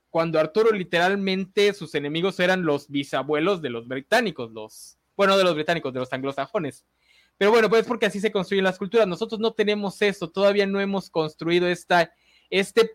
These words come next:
pasado cultural que de verdad tenga raíces con nuestro día a día. Y es por eso que a nosotros se nos haría difícil escribir una historia de fantasía, porque la historia de fantasía sí requiere que tengas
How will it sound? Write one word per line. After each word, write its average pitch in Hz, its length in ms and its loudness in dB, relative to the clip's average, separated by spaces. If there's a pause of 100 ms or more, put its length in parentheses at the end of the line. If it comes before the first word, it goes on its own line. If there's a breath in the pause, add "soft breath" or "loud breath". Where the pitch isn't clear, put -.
(160)
pasado 190 680 4
cultural 160 600 2
que 185 160 2
de 170 200 0
verdad 165 520 2
tenga 190 280 2
raíces 165 560 0
con 139 180 -2
nuestro 135 340 -6
día 160 280 2
a 143 40 0
día. 160 360 -2 (640)
Y 190 140 4
es 202 80 0
por 208 140 2
eso 208 120 -4
que 202 60 4
a 175 40 4
nosotros 180 280 -4
se 185 80 -2
nos 156 160 -4
haría 175 240 4
difícil 180 800 -4 (480)
escribir 180 600 2
una 185 160 0
historia 165 320 0
de 160 80 4
fantasía, 165 500 0
porque 147 140 -4
la 147 60 2
historia 190 220 0
de 185 40 0
fantasía 170 420 -2
sí 196 220 -2
requiere 190 480 0
que 160 80 -8
tengas 170 500 0